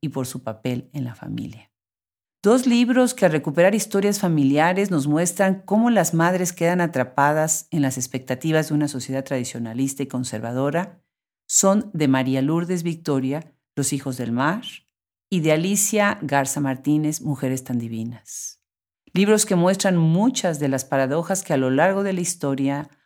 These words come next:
han atrapado a las mujeres en sus roles de madres hasta hoy en día.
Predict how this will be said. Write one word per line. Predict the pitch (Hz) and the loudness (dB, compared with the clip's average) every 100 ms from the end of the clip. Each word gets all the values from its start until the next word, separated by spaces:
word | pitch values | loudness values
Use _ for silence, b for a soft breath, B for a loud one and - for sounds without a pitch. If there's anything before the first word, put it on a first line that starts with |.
| _ _ | _ _
han | 180 196 | 2 2
atrapado | 214 214 214 160 143 | 2 0 2 0 2
a | 143 | -2
las | 135 | 0
mujeres | 135 127 165 160 175 - b b | 0 0 -2 -2 -4 -10 b b
en | 139 | -4
sus | 135 143 | -2 -2
roles | 143 147 151 139 | 0 0 0 0
de | |
madres | 123 127 123 117 151 - - _ - | 2 2 0 -6 -10 -12 -14 _ -6
hasta | 135 - 120 | -6 -6 -6
hoy | 120 127 | -6 -6
en | 120 | -6
día. | 123 107 - | -8 -10 -14